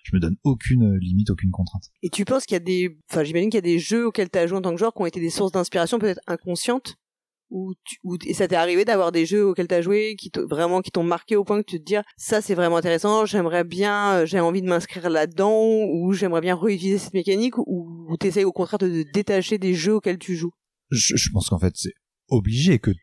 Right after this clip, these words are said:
Speaker 1: tout, tout est une source d'inspiration déjà, mais d'autant plus les jeux, et d'autant plus quand ils sont marquants en tant que joueur, ils sont forcément marquants, euh, dans, dans la création aussi. C'est évident que Big Book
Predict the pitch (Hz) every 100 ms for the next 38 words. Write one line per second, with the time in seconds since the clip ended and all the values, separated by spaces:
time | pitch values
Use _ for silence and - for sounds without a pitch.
0 | - 180 135 - 165 135 - 107 117 117
1 | 117 - - 120 123 117 139 175 110 107
2 | 107 113 107 123 - 110 104 110 147 123
3 | 107 110 110 95 - 113 104 101 - 110
4 | 113 - - 117 104 107 107 92 107 127
5 | 123 98 92 - 95 - 113 - 104 101
6 | 101 101 - 110 101 92 92 90 90 92
7 | 95 87 92 90 92 90 - 92 87 -
8 | 98 98 - 151 - - - 139 151 139
9 | 139 143 - 113 104 101 104 127 160 -